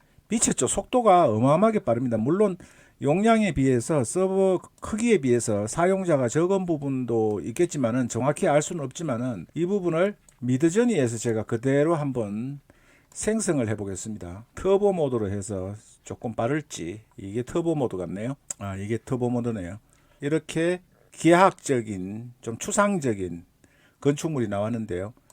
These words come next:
여기에 제가 올렸던 이미지의 원본이 이런 형태입니다. 이런 형태인데, 이 부분을 분석을 해달라고 하니까 금방이죠. 예를 들어서 다시 한 번 더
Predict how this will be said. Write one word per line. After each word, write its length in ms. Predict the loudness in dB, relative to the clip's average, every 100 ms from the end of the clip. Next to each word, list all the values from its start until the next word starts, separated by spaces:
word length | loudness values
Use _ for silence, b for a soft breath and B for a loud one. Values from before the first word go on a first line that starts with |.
| b b b b
여기에 420 | 4 4 4 0
제가 260 | 0 -2 0
올렸던 600 | 0 2 2 0 -2 -2
이미지의 720 | -2 -2 -2 -4 -2 0 0
원본이 800 | 0 -2 -2 -4 -2 -2 -4 -8 -12 -2
이런 200 | 0 0
형태입니다. 640 | -2 -2 -6 -6 -10 -12 b b b -8
이런 220 | -4 -4
형태인데, 640 | -4 -8 -6 -4 -4 -2
이 140 | -2 0
부분을 380 | 0 0 -2
분석을 500 | -2 -2 -2 2 2 2
해달라고 420 | 4 4 4 0
하니까 600 | -2 -2 -4 -6 -4 -8 _ b b b b
금방이죠. 800 | 2 8 8 6 -2 -4 -4 -10 _ -20 -12 -4
예를 160 | -4
들어서 200 | -4 -8
다시 280 | -2 -2 0
한 180 | -4 -2
번 200 | -2
더 80 | -2